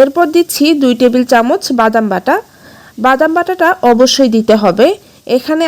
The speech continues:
আপনারা পছন্দ মতো যে কোনো বাদাম বাটা দিতে পারেন। বাদাম বাটা দিয়ে কিছুক্ষণ ভেজে এর মধ্যে দিচ্ছি এক চামচ হলুদ গুঁড়া, হাফ চামচ ধনিয়া গুঁড়া, হাফ চামচ জিরা গুঁড়া,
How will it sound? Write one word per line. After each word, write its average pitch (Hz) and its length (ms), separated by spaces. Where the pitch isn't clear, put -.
আপনারা 240 340
পছন্দ 262 300
মতো 220 180
যে 269 160
কোনো 262 220
বাদাম 220 300
বাটা 208 260
দিতে 190 240
পারেন। 185 260
বাদাম 285 300
বাটা 349 260
দিয়ে 320 140
কিছুক্ষণ 277 380
ভেজে 247 340
এর 240 140
মধ্যে 233 320
দিচ্ছি 208 340
এক 220 160
চামচ 247 340
হলুদ 214 300
গুঁড়া, 170 220
হাফ 247 260
চামচ 320 280
ধনিয়া 226 300
গুঁড়া, 185 220
হাফ 240 180
চামচ 285 320
জিরা 233 240
গুঁড়া, 196 240